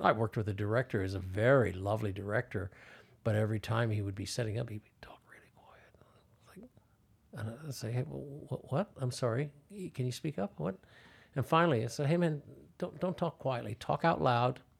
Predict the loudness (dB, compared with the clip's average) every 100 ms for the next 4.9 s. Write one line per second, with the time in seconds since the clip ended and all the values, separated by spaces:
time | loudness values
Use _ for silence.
0 | -2 4 6 4 2 0 0 2 2 2
1 | -4 -8 -18 _ _ -20 _ 2 6 10
2 | 10 8 4 2 4 8 8 8 4 2
3 | -2 -8 _ _ _ _ -4 2 4 6
4 | 4 4 0 -2 -2 -6 -6 -14 -14